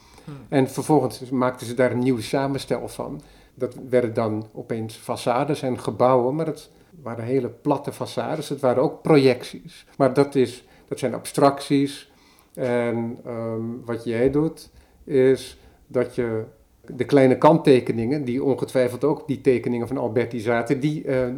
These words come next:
Speaker 2: die neem je mee.
Speaker 1: Ja.
Speaker 2: Dus enerzijds is het een formalistisch spel,
Speaker 1: Hmm.
Speaker 2: maar anderzijds is het ook zo dat je juist het schetsmatige en het tijdelijke, dat is misschien wel een belangrijk woord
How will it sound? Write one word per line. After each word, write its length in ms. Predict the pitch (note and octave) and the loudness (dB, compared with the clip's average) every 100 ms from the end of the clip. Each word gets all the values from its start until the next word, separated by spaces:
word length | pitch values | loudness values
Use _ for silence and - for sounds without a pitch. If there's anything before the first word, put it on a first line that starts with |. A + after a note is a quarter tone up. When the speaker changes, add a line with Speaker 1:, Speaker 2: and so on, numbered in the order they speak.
| B2+ | -10
Speaker 2:
die 160 | A#2 C#3+ | -2 4
neem 180 | C#3+ C3+ | 6 6
je 100 | C3+ | 6
mee. 420 | C#3 D3 A#2+ A2+ _ _ _ _ _ | 6 6 4 -2 _ _ _ _ _
Speaker 1:
Ja. 260 | F3 D#3 - | -10 -10 2
Speaker 2:
Dus 280 | C#3 B2+ - - _ | 2 2 -6 -20 _
enerzijds 560 | - D3+ C#3+ C3+ C3 - | 2 4 4 4 2 0
is 200 | C#3 C3 | -6 -4
het 160 | C3 C3 | -4 -4
een 460 | A#2+ A#2 B2 - _ _ | -4 -6 -10 -18 _ _
formalistisch 720 | - D3+ C3 C3 C#3 - B2+ | -2 2 4 4 2 0 -6
spel, 560 | - - B2+ B2 F3+ - _ _ _ _ _ _ _ _ | -6 2 2 2 -4 -8 _ _ _ _ _ _ _ _
Speaker 1:
Hmm. 220 | D3+ C#3+ C3+ | -14 -10 0
Speaker 2:
maar 180 | C3 | 0
anderzijds 540 | - C#3 C#3 C3 B2 - | 2 2 4 4 2 0
is 100 | A2+ | -10
het 200 | A2+ - | -10 -8
ook 240 | A#2+ B2 | -4 -4
zo 420 | - C3+ C3+ B2+ - _ _ - | 0 2 2 -2 -16 _ _ -8
dat 400 | A#2+ A2 B2+ B2+ | -4 2 2 2
je 240 | C3 B2 A#2 - - _ _ _ - | 0 0 -4 -16 -20 _ _ _ -4
juist 420 | B2 C3 C3+ - | 4 6 6 0
het 280 | A#2+ - - - - | -4 -4 -16 -18 -14
schetsmatige 1120 | - C#3+ C#3 - A2+ A2+ A#2+ C#3+ - D3+ D3 _ - | -2 0 0 0 -2 0 -2 -6 -8 -10 -10 _ -8
en 260 | C#3 B2 | -2 -2
het 300 | A2 A2 - _ _ _ _ _ _ | -2 -8 -10 _ _ _ _ _ _
tijdelijke, 640 | - A#2+ B2 C#3 D3 D3 E3 | 0 4 4 4 2 -2 -6
dat 140 | C3+ | -6
is 80 | - | -6
misschien 300 | C3 - C#3 | -8 -4 -2
wel 120 | C3 | 0
een 120 | C3 | -2
belangrijk 460 | B2 C3 B2+ B2+ B2 | 2 0 2 0 0
woord 340 | B2 C3 C3 | -2 -2 -4